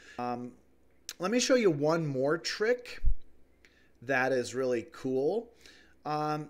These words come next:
you can search for something. So let's say I need,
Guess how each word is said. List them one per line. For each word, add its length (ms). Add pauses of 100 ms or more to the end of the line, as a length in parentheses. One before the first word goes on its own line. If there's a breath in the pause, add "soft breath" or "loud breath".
you 160
can 220
search 680
for 200
something. 680
So 200
let's 320
say 520
I 280
need, 640